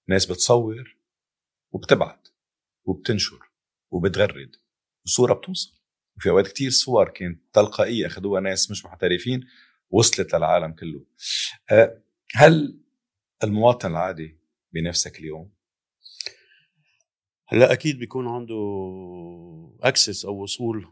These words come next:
Speaker 2: أوقات للخبر أو للصورة قبل مني. يعني إذا أنت بالطريق وصار قدامك، آه، حدث أو انفجار أو شيء، يعني مثلًا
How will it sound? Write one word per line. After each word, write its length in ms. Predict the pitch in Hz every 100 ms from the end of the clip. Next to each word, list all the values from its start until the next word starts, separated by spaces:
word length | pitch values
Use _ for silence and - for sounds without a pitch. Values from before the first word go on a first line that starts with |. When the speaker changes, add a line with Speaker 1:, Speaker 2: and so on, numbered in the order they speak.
| -
Speaker 2:
أوقات 360 | 104 107 107 101
للخبر 420 | 92 113 104 90
أو 60 | 101
للصورة 420 | 98 - 104 98
قبل 160 | 98 98
مني. 360 | 101 104 101 - _ _
يعني 220 | 92 87 90
إذا 160 | 98
أنت 140 | 101 87
بالطريق 460 | 82 98 101 98
وصار 280 | 90 95 92
قدامك، 520 | 92 95 92 82 -
آه، 640 | 82 90 - - - _ _
حدث 480 | - 104 95 - -
أو 120 | 92
انفجار 520 | 87 95 98 98 92
أو 100 | 92
شيء، 240 | - 110 98
يعني 180 | 98
مثلًا 340 | 95 - 110